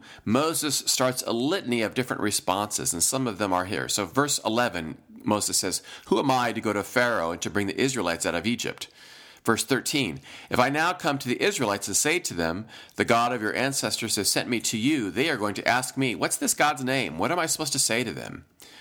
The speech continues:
Chapter four, verse one, "And what if they don't believe me or pay attention to me? They might say to me, 'The Lord didn't appear to you.'" Chapter four, verse ten, "My Lord, I've never been able to speak well, not yesterday, not the day before, and certainly now, not,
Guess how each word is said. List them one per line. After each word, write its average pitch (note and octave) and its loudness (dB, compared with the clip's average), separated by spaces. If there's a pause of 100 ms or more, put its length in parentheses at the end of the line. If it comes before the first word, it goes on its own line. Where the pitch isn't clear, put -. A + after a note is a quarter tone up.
(240)
Chapter C3 2
four, C#3 2
verse A2 -2
one, G#2+ 0 (300)
"And C#3 2
what G#3+ 2
if A3 -4
they G#3+ 2
don't G3+ 0
believe G3 0
me A2 2
or C#3 0
pay C#3+ 0
attention F#3 -2
to - -4
me? C#2+ -2
They A2 2
might A#2+ 2
say B2 2
to B2 -4
me, G2+ -2 (240)
'The A2 0
Lord C#3+ 2
didn't C#3 0
appear F3 0
to - -6
you.'" C2 -8 (800)
Chapter - -2
four, D3 4
verse A2+ -2
ten, D#3 2
"My A#2+ 2
Lord, D#3 0
I've B2 0
never F3 0
been C#3 2
able C#3 -2
to C#3+ -2
speak - -2
well, D#2 2
not G#2+ 0
yesterday, A2+ 0
not A#2 0
the A2+ -2
day G2+ 2
before, A2 0
and A2+ -4
certainly G2+ 0
now, G2+ 2
not, F#2+ -2